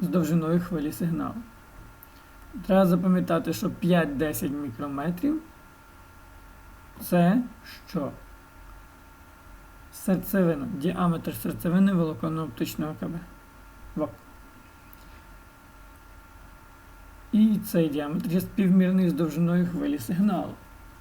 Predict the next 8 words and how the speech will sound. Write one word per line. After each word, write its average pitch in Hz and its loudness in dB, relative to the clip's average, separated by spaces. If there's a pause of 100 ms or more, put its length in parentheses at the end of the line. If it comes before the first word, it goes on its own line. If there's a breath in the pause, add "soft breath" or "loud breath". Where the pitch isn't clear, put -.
(420)
Тому 180 6 (680)
у 185 4
кожний 160 2
момент 147 -8
часу 196 2
може 175 6
поширюватися 170 -2
сигнал 147 -4